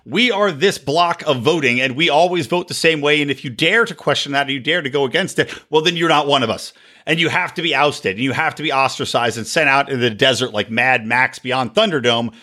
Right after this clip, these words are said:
with a giant, uh, I don't even know what the hell that was, a giant papier-mâché puppet doll on your head." Okay, enough on that. <laughs>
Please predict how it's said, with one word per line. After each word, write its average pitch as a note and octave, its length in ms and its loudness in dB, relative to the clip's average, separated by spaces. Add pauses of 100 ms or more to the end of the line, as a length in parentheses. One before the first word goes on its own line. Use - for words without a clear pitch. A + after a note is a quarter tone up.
(140)
with B2+ 140 -6
a C3 40 2
giant, D3 720 -2
uh, A2 60 -4
I A2 220 -2
don't B2 80 -6
even F2+ 140 -10
know A2+ 100 0
what F#2+ 120 -2
the G2 60 -12
hell F#2 140 -6
that F#2 100 -2
was, F#2 140 -4 (160)
a - 40 -8
giant F#3 340 0
papier-mâché D#3+ 1000 -2
puppet C3 340 -6
doll G#2 260 -2
on F#2 100 -6
your E2+ 120 -10
head." E2+ 240 -14 (1300)
Okay, C3+ 380 0
enough F3+ 320 2
on D3+ 160 4
that. A2+ 320 2 (600)
<laughs> A#2+ 240 -12